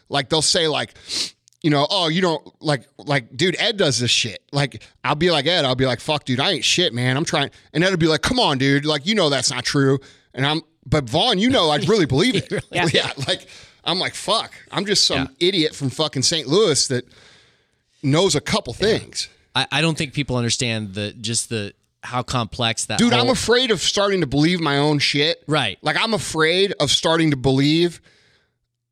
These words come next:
Speaker 1: like, like I said on the Jocko podcast, like, there is a, there's a time to be cocky as fuck, okay?
Speaker 2: Yeah, that's what I was gonna say.
Speaker 1: Yeah, there's a time. Like, dude, when I'm going on stage in front of twenty thousand people,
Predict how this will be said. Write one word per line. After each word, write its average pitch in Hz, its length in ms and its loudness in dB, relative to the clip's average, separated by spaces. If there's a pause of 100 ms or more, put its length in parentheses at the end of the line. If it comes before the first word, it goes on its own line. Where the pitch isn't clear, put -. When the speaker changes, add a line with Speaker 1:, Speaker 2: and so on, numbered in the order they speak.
(760)
Speaker 1:
like, 175 220 -4 (320)
like 190 200 -2
I 226 60 0
said 240 260 0
on 202 80 2
the 151 60 2
Jocko 139 400 0
podcast, 110 640 -4
like, 135 200 -2
there 208 260 4
is 196 180 2
a, 147 360 2 (720)
there's 196 240 2
a 175 60 0
time 180 460 0
to 165 80 2
be 151 120 -4
cocky 151 420 -2
as 123 120 0
fuck, - 440 -6 (360)
okay? 139 340 -2
Speaker 2:
Yeah, 95 240 -4
that's 113 200 -4
what 120 80 0
I - 20 0
was 95 80 -4
gonna 95 140 -10
say. 92 200 -8
Speaker 1:
Yeah, 151 280 -2
there's 170 220 2
a 214 60 0
time. 208 520 -4 (200)
Like, 156 220 -2
dude, 185 240 0
when 160 100 2
I'm 208 180 0
going 226 220 4
on 202 80 2
stage 214 380 0
in 170 60 2
front 180 200 0
of 160 100 -4
twenty 196 280 2
thousand 175 400 0
people, 170 480 2